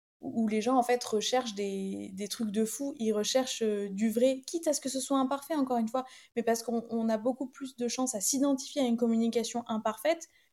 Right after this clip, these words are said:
parce que humaine, en fait, c'est du cousu humain, plutôt qu'une grosse communication, euh, qui passe par, euh, je ne sais quelle agence et qui a coûté des mille et des cents,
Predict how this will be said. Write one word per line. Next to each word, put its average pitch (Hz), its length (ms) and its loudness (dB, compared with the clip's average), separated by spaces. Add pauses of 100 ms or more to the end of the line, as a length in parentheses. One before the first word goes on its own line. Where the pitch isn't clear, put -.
(380)
parce 247 180 6
que 226 320 2
humaine, 233 580 6
en 202 120 -4
fait, 262 200 2
c'est 214 140 -2
du 190 160 -2
cousu 220 320 2
humain, 233 260 4 (320)
plutôt 262 280 0
qu'une 220 220 4
grosse 262 260 4
communication, 254 1000 4
euh, 202 180 0 (880)
qui 226 120 -4
passe 254 380 6 (140)
par, 226 200 2
euh, 196 60 4
je 202 120 0
ne 220 80 2
sais 240 140 2
quelle 233 180 4
agence 247 400 2
et 202 80 -4
qui - 140 -8
a 214 60 -4
coûté 220 260 -4
des 196 120 -4
mille 208 200 0
et 208 60 -4
des 196 140 -4
cents, 302 180 2